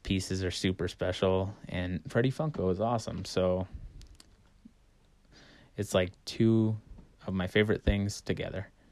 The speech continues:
Um, the next pieces that I'm gonna focus on, um, that I really think are cool are the glow-in-the-dark Pez that they made.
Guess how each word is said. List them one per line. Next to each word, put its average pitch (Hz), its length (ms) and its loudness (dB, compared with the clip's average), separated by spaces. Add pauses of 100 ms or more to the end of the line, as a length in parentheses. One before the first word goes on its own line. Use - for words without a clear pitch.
(1400)
Um, 92 720 -2
the 110 100 2
next 156 240 4
pieces 92 480 -2
that 92 120 -4
I'm 90 100 -2
gonna 90 120 0
focus 87 420 -2
on, 90 420 0 (220)
um, 90 520 0 (240)
that 90 140 -2
I 90 40 0
really 95 320 2
think 92 220 0
are 90 80 -2
cool 92 480 0 (100)
are - 80 -2
the 98 100 2
glow-in-the-dark 95 640 4
Pez 131 460 0
that 143 160 -2
they 151 100 0
made. 156 360 2